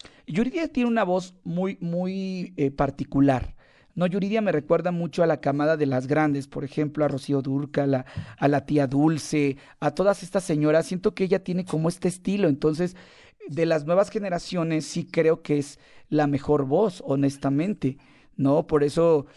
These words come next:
eh, ahora que viene Ángel Aguilar con este dueto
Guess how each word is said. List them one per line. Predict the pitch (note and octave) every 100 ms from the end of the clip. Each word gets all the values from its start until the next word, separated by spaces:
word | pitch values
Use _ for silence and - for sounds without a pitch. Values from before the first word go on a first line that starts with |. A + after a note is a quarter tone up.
| - _
eh, | D3+ C#3+
ahora | D3 D#3 E3+
que | - D3 C3+ C3 _ D#3 D3+
viene | E3 E3+ E3+ E3 -
Ángel | D#3 D#3+ F3+
Aguilar | E3+ D3+ D3+ D3+ D#3
con | D#3+ D3+
este | D3+ -
dueto | D3 D#3 D#3 D#3 D#3 E3+